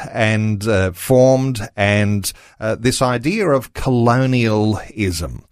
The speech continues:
uh, or imperialism. Uh, these are the ways that people are looking at the history, and they're saying that needs to be resisted. I wonder how that fits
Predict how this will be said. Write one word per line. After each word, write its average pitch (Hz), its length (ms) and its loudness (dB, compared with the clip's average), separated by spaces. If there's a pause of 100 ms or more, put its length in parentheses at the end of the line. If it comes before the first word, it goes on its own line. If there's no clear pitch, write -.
(340)
uh, 110 300 2
or 120 200 2
imperialism. 113 1800 0 (320)
Uh, 67 120 -8
these 165 320 0
are 170 60 2
the 139 100 0
ways 117 380 0
that 113 140 -4
people 113 280 -2
are 113 80 4
looking 180 480 2
at 104 200 -2
the 113 100 0
history, 104 680 -4
and 123 200 0
they're 120 120 2
saying 120 540 -2
that 147 260 -2
needs 113 320 -2
to 110 120 -4
be 101 520 -2 (160)
resisted. 101 800 0 (400)
I 113 60 -12
wonder 202 220 -2
how 143 200 -2
that 120 380 -2
fits - 580 -4